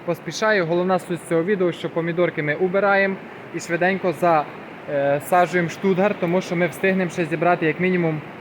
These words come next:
один урожай, а другий урожай треба буде трошки підігріти. Ну, ось так, тому що зелень росте до чотирьох, чот-, місяць, місяць, чотири, е, тижні, трошечки більше, якщо погода не дозволить. Це вже коли будуть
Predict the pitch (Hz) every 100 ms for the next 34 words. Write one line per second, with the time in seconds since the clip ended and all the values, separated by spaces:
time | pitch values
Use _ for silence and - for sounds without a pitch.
0 | - - 165 180 190 196 208 214 220 233
1 | 165 160 202 196 180 170 185 185 175 165
2 | 170 175 180 180 175 156 170 165 147 117
3 | 104 - - - - - 170 170 160 135
4 | 165 185 185 160 190 202 190 175 175 185
5 | 156 180 180 - 160 170 175 - - -
6 | - 156 - 165 151 185 247 233 180 -
7 | - 185 233 196 170 - - - - -
8 | - - - - - 165 214 208 202 165
9 | - 175 151 151 147 - 185 170 175 165
10 | - - 190 180 160 - 156 160 147 139
11 | 131 - 156 - 143 151 139 147 147 143
12 | 135 143 123 113 - 127 139 143 139 135